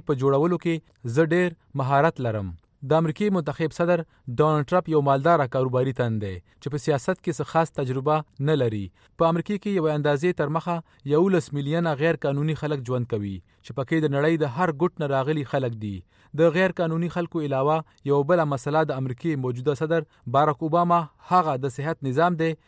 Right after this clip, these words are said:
د کومې سره دا وخت د امریکې نږدې شلو میلیونو پورې خلک د صحت سہولت ترلاسه کوي.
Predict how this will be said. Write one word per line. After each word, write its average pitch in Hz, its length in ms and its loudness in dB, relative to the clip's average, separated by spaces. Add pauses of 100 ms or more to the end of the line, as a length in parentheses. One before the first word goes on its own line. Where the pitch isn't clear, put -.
(220)
د 160 140 4
کومې 196 240 0
سره 180 240 2
دا 147 160 4
وخت - 140 -6
د 143 140 -2
امریکې 151 380 -2
نږدې 139 260 0 (140)
شلو 180 280 2
میلیونو 156 360 -2
پورې 151 240 -2
خلک 165 260 0 (240)
د 156 160 6
صحت 165 340 -2
سہولت 143 380 0
ترلاسه 120 380 -4
کوي. 98 240 -6